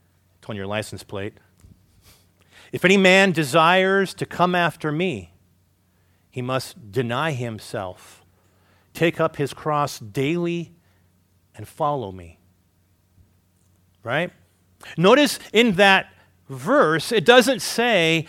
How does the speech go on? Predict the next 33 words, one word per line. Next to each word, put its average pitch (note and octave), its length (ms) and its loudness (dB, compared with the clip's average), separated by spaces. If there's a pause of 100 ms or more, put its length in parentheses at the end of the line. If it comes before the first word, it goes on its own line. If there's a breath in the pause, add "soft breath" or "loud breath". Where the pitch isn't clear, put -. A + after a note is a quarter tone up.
(120 loud breath)
"Until G#3+ 460 2
you G3 200 0
reach F#3+ 300 -2
a E3 60 0
certain F3+ 340 -2
age." C3 480 -4 (880 soft breath)
I G3 120 6
want C#4 140 8
you C4 40 0
to B3+ 80 2
deny A3+ 360 6
yourself C#4+ 920 6 (640)
and F#3 120 0
follow C4 360 6
me B3 220 2
and B3 220 -4
that E4+ 560 4
till E4+ 160 8
you're D#4 140 6
in C4+ 60 4
your B3+ 100 2
mid-forties. G#3+ 800 2 (2000 loud breath)
He C#4 100 2
doesn't D4 240 2
say, D4 340 6
"And, C4+ 140 4
and C#4 240 4
until D#4 300 2
you C#4 160 2
reach C#4 240 0
this C#4 180 -4
maturity A#3+ 480 -2
level." A#2+ 440 -2